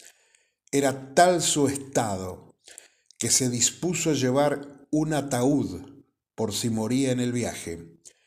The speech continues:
El general Manuel Belgrano, jefe del Ejército del Norte, ordenó custodiarla en el trayecto. Su escolta fue encabezada por José María Paz.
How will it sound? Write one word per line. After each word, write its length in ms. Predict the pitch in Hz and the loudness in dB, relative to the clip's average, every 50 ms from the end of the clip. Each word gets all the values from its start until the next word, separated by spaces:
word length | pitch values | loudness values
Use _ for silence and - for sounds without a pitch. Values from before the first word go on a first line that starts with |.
| _ _ _ _ _ _ _ _ _ - | _ _ _ _ _ _ _ _ _ -10
El 100 | 92 101 | -8 -4
general 400 | 101 127 123 131 156 165 170 165 | -2 0 4 6 6 6 6 6
Manuel 360 | 160 147 151 160 170 175 165 | 4 4 4 4 4 6 6
Belgrano, 520 | 160 151 143 135 160 165 175 156 135 123 | 6 4 6 6 6 6 6 6 4 0
jefe 340 | - - - 170 175 151 170 | 0 0 0 0 0 2 2
del 140 | 156 151 139 | 4 4 2
Ejército 500 | 139 139 147 143 135 127 - 120 120 127 | 2 2 2 0 0 0 -2 -2 -2 0
del 240 | 113 120 117 120 131 | 0 0 0 2 4
Norte, 520 | 147 156 160 156 - - 156 151 147 147 151 - - - - - - _ - - _ - | 4 4 4 4 2 0 0 -2 -2 -2 -8 -14 -18 -20 -20 -20 -20 _ -20 -20 _ -8
ordenó 540 | - 117 113 110 113 123 131 156 165 165 165 | -6 -4 -2 -2 0 0 2 2 2 2 0
custodiarla 1000 | 165 135 - - - - - 131 127 113 135 147 160 175 185 175 170 170 165 | -2 -2 -2 -6 -4 0 2 2 4 4 6 6 6 6 6 4 2 2 2
en 140 | 160 156 156 | 2 2 2
el 180 | 151 147 143 143 | 0 0 0 0
trayecto. 840 | 135 135 127 107 110 113 98 - - - - 92 85 82 82 - - _ - - - - | 0 0 0 0 -2 -4 -4 -6 -10 -10 -10 -10 -10 -10 -14 -20 -20 _ -18 -18 -18 -14
Su 220 | - - - 120 117 | -10 -4 -2 0 0
escolta 600 | - - - - 160 165 170 165 165 165 147 135 | 0 -2 2 6 6 6 6 6 2 0 0 0
fue 200 | 139 - 135 139 135 | 2 2 2 2 2
encabezada 1080 | 139 139 139 135 131 131 127 - - 120 107 104 104 104 101 101 101 104 - - - _ _ _ _ _ _ | 0 0 2 2 2 2 2 0 0 0 0 0 -2 -4 -6 -8 -12 -18 -20 -20 -20 _ _ _ _ _ _
por 160 | - 120 117 | -2 -2 -2
José 340 | - - 113 104 - - 123 | -2 -2 -4 -2 -2 -2 -2
María 420 | 120 120 113 107 107 107 104 104 104 | -2 -2 -2 -2 -2 -4 -4 -4 -4
Paz. 440 | 92 82 - - - - - - | -6 -4 -2 0 0 0 0 -2